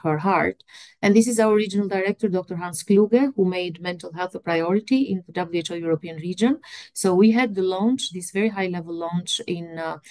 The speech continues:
um, a, a bit more than two and a half years ago. Um, and we call it a pan-European because we want to make sure that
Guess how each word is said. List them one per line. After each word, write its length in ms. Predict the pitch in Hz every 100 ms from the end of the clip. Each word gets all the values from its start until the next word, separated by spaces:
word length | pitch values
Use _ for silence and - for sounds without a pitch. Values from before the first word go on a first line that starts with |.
| - -
um, 380 | 180 170 160 - 185
a, 340 | 180 180 -
a 40 | 196
bit 220 | 254 -
more 260 | 196 185 180
than 160 | 170
two 240 | 160 185 175
and 120 | 175
a 40 |
half 280 | 160 170 -
years 320 | 170 160 147
ago. 400 | 156 156 165 262 - - - - - _
Um, 400 | 190 185 180 180 -
and 160 | 220 208
we 120 | 233
call 220 | 226 277
it 100 | 311 269
a 20 |
pan-European 880 | - 247 233 208 185 190 185 220 269
because 340 | 220 190 175
we 140 | 185
want 240 | 180 208 226
to 60 |
make 240 | 202 180 -
sure 360 | - 190 214 220
that 340 | 175 180 -